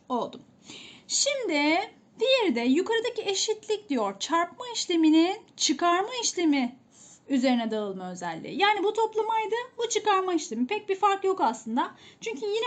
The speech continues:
aynı şekilde yapacağım. Dokuzu öncelikle dört ile çarpacağım. Dokuz çarpı dört. Sonra ne yapacağım? Araya eksi koyacağım. Sonra dokuzu ne yapacağım? Dokuz çarpı iki, iki ile çarpacağım.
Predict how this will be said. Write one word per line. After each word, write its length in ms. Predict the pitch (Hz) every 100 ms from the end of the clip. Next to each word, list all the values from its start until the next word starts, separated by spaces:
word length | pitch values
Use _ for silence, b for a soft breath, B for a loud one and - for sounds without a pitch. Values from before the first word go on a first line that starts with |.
| -
aynı 280 | 339 294 277
şekilde 400 | 277 262 226 196
yapacağım. 460 | 190 190 - - - _ B B B
Dokuzu 360 | 392 427 440 466 453
öncelikle 400 | 427 415 427 381
dört 260 | - - 277
ile 80 | 254
çarpacağım. 760 | 233 196 196 190 214 302 320
Dokuz 340 | 302 302 381 -
çarpı 600 | 330 302 302 330 359 370 285
dört. 340 | 262 202 190 - - -
Sonra 220 | - 480 466
ne 80 | 466
yapacağım? 360 | 466 381 349
Araya 180 | 339 339
eksi 420 | 349 294 269 359
koyacağım. 460 | - 381 349 370 381 - B B
Sonra 320 | - 508 349
dokuzu 320 | 381 381 339
ne 60 | 381
yapacağım? 580 | 339 254 214 269 359 453 - _ _ _ _ 370
Dokuz 320 | 349 269 -
çarpı 320 | 277 254 415
iki, 240 | 349 -
iki 320 | 403 311 - 339
ile 160 | 262
çarpacağım. 520 | 240 175 - - -